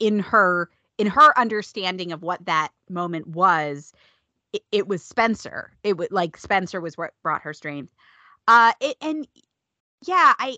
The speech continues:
I agree. I think that Hannah, Hannah needs to feel like, Hannah needs to sort of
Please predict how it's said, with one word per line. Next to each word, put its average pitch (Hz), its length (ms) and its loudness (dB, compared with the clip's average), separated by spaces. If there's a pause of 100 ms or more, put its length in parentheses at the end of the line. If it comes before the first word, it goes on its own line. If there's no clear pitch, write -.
(100)
I 277 140 -4
agree. 254 580 -8
I 185 140 -8
think 254 420 -12
that 214 300 -8 (160)
Hannah, 214 640 -2 (1120)
Hannah 240 280 -2
needs 214 640 -6
to 208 280 -12
feel 202 920 -2 (100)
like, 170 540 -2 (1800)
Hannah 311 300 2
needs 269 300 0
to 269 120 -16
sort 233 260 -2
of 175 220 -4